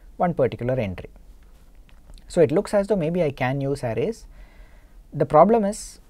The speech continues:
two people can have the same name, right? So I then need to find something that's unique. I assign a roll number. That's better because, you know, roll numbers are guaranteed to be unique, okay? So what should I do? Should I just sort of, you know,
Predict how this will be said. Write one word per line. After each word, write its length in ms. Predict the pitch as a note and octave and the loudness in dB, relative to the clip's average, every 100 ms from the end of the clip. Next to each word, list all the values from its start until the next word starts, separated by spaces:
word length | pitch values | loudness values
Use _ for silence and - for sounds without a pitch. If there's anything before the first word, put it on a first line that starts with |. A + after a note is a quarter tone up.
| - - - - - - - - - | -20 -20 -20 -20 -20 -20 -20 -20 -4
two 100 | D3 | -2
people 280 | C3+ C3+ D3 | -2 -2 -4
can 260 | C3+ B2 | -2 -4
have 180 | C#3+ C#3+ | -4 -6
the 60 | C3+ | -6
same 280 | - A2+ A#2+ | -6 -6 -2
name, 300 | D#3 D3 - - - - - - - - | -4 -4 -10 -20 -20 -20 -20 -20 -20 -8
right? 200 | G#2+ D#3+ - - - | -6 -6 -10 -20 -20
So 160 | - F#3+ | -4 6
I 140 | D#3+ | 6
then 180 | C#3+ F3+ | 8 2
need 160 | E3+ E3 | 0 0
to 60 | |
find 240 | D#3+ C#3+ C#3+ | -2 -4 -4
something 300 | C3 B2 C3+ | -4 -4 -4
that's 200 | B2+ - | -4 -2
unique. 360 | C3 C3+ - - - - - - - - - | -4 -4 -6 -16 -20 -20 -20 -20 -20 -20 -12
I 80 | A#2+ | -4
assign 360 | A#2+ - A#2 C3 | -4 -2 -4 0
a 60 | |
roll 180 | E3 E3+ | 4 4
number. 240 | A#2 F2+ - - - - - | 2 -6 -14 -18 -20 -20 -12
That's 220 | - D#3+ - | 0 2 2
better 280 | G2 F#3+ D#4 | -4 -4 -4
because, 280 | C3+ B2+ A2+ | -6 -6 -6
you 40 | |
know, 140 | B2+ B2 | -4 0
roll 180 | B2 | 0
numbers 300 | C#3 C3 C#3 | 0 -2 -2
are 80 | D3 | -2
guaranteed 560 | A#2+ B2 C3 B2 B2 G#2+ | -2 -2 -2 -4 -6 -6
to 40 | |
be 120 | G2+ | -8
unique, 400 | G#2 G#2+ E2+ - - - - - | -6 -6 -10 -14 -20 -20 -20 -18
okay? 240 | A2+ - - - - - - - - - | -14 -14 -14 -16 -20 -20 -20 -20 -20 -20
So 180 | - A3+ | 4 4
what 260 | E3+ G3 | 6 4
should 180 | - F#3+ | 2 2
I 80 | C3+ | 2
do? 240 | A#2 A#2+ - - | 0 -6 -8 -14
Should 180 | - D3 | 2 4
I 140 | D#3 | 4
just 280 | C#3+ C#3+ - | 4 0 -4
sort 300 | - C3 B2+ | -2 -2 0
of, 140 | B2 | -4
you 80 | A#2 | -4
know, 280 | A#2 A2 | -4 -6